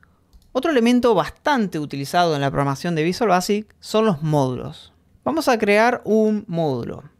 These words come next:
Para eso, nuevamente, podemos ir a proyecto, agregar módulo, o también podemos ir por acá arriba,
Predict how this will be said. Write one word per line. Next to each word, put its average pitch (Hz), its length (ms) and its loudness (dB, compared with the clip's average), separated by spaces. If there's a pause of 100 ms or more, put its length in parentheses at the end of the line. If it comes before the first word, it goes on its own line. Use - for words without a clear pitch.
(640)
Para 220 200 2
eso, 214 500 -2
nuevamente, 175 640 -4
podemos 139 420 -6
ir 156 100 -4
a 156 80 -4
proyecto, 214 640 -4
agregar 180 640 -2 (200)
módulo, 160 540 0
o 240 120 -2
también 208 260 0
podemos 180 280 0
ir 196 120 -2
por 202 160 0
acá 151 120 -2
arriba, 147 380 -4